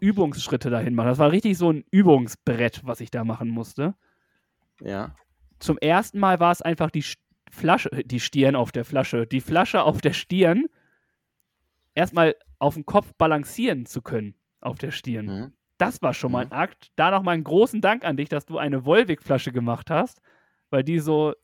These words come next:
Speaker 1: echt gut hielt. Die konnte man sehr gut ausgleichen aus der
Speaker 2: Mhm.
Speaker 1: ganzen Geschichte.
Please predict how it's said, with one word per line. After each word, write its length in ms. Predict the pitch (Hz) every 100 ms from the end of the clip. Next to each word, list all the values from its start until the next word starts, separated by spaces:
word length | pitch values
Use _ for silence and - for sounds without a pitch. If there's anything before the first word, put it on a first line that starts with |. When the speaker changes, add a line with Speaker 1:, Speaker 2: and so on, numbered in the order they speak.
| _ _
Speaker 1:
echt 280 | - 208 -
gut 240 | - 185 -
hielt. 380 | 220 202 117
Die 60 | 143
konnte 220 | 170 156
man 120 | 156 143
sehr 160 | 165
gut 160 | 180 180
ausgleichen 760 | 165 180 - 120 113 - 113 - _ _ _ _ _ _ _
aus 200 | - 113
der 100 | 95
Speaker 2:
Mhm. 40 | 120
Speaker 1:
ganzen 300 | 113 110 113
Geschichte. 520 | 120 - 110 - 110